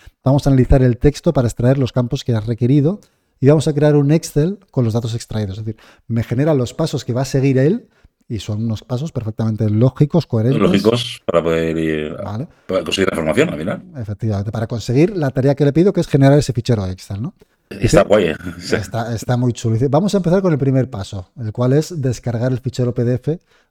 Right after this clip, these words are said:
Speaker 1: de la U R L". Y me crea un script en Python para hacer esa descarga, ¿vale? Aquí dices,
Speaker 2: Y
Speaker 1: "Bueno, a ver, podría
Speaker 2: Venga,
Speaker 1: haber
Speaker 2: va.
Speaker 1: utilizado otros sistemas, ¿no?". Pero bueno, me ha
Speaker 2: Sí.
Speaker 1: generado un script en Python,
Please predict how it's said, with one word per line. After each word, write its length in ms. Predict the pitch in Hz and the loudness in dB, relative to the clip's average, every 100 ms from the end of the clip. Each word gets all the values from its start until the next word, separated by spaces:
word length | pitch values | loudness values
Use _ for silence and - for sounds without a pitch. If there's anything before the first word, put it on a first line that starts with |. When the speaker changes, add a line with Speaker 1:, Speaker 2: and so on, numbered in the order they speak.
| - | -6
Speaker 1:
de 120 | 120 | -4
la 100 | 117 | -2
U 120 | 117 | -2
R 180 | 113 107 | -4 -4
L". 200 | 101 - | -6 -4
Y 120 | 180 | -2
me 160 | 202 180 | 0 0
crea 400 | 180 175 147 214 _ _ _ _ _ _ - | -2 -2 -2 -6 _ _ _ _ _ _ 0
un 220 | 151 139 | 2 2
script 320 | - 151 139 | 0 -4 0
en 100 | 135 | -2
Python 360 | 131 139 127 151 | 0 -2 -2 -4
para 180 | 123 101 | -4 -4
hacer 140 | 131 | -4
esa 140 | - | -4
descarga, 500 | 110 101 - 95 - _ _ | -6 -8 -12 -12 -12 _ _
¿vale? 160 | - 123 - - | -14 -14 -12 -10
Aquí 600 | 139 139 240 247 - _ _ _ _ _ - - - - | -8 0 0 0 -4 _ _ _ _ _ -14 -12 -10 0
dices, 240 | 113 104 | 4 6
Speaker 2:
Y 80 | 95 | 6
Speaker 1:
"Bueno, 340 | 160 110 90 - _ _ _ _ | 4 2 -2 -10 _ _ _ _
a 120 | 123 | 0
ver, 180 | 147 139 | 2 2
podría 240 | 120 127 | 2 2
Speaker 2:
Venga, 120 | 156 180 | 4 6
Speaker 1:
haber 80 | |
Speaker 2:
va. 60 | 175 | 4
Speaker 1:
utilizado 280 | 160 165 180 | 4 2 2
otros 300 | 151 143 131 | -2 -4 -6
sistemas, 600 | - 113 - 117 98 101 | -4 -8 -6 -8 -6 -10
¿no?". 140 | 160 - _ - - | -10 -12 _ -20 -20
Pero 120 | - 131 | 0 2
bueno, 180 | 139 | 2
me 140 | 127 160 | 0 -2
ha 40 | |
Speaker 2:
Sí. 60 | 160 | 0
Speaker 1:
generado 240 | 196 185 | 2 2
un 120 | 185 | 2
script 220 | 147 180 165 | -2 -2 -2
en 140 | 156 | -2
Python, 540 | 208 233 - 143 214 | -2 -4 -4 -8 -8